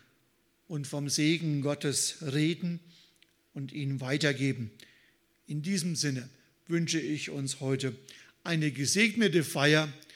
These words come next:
und weiterhin viel Segen von Gott. An Gottes Segen ist alles gelegen. Und dieser Segen ist immer wieder neu,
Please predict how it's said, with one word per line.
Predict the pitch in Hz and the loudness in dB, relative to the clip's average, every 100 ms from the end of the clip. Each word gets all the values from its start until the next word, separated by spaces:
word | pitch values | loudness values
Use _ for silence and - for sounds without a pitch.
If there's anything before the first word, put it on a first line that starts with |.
| - _ _ _ | -20 _ _ _
und | 175 160 120 | -4 -4 -2
weiterhin | 135 147 160 127 127 117 - - _ | 0 2 2 2 0 -4 -10 -20 _
viel | - - 175 185 | -16 -4 -2 -2
Segen | 156 147 139 147 143 135 _ _ | -2 -2 -2 -2 -8 -12 _ _
von | - - 135 123 | -16 -6 -4 -4
Gott. | 120 110 - _ _ _ _ - | -8 -10 -18 _ _ _ _ -14
An | 135 127 | -10 -6
Gottes | 131 160 160 135 | -2 -2 -2 -2
Segen | 143 139 143 143 135 - _ - | 0 0 -2 -6 -10 -20 _ -10
ist | 139 - | -6 -6
alles | - 131 120 - - | -6 -6 -2 -2 -2
gelegen. | 127 123 117 110 104 - - _ | -6 -6 -6 -8 -14 -20 -20 _
Und | 139 131 | -8 -2
dieser | 196 202 196 | 2 4 4
Segen | 139 151 160 165 156 - - - | 4 4 4 2 -4 -12 -12 -4
ist | 151 - - | -2 -2 -2
immer | 185 180 170 | 2 2 2
wieder | 151 151 151 143 | 0 0 0 2
neu, | 139 143 123 | 2 2 2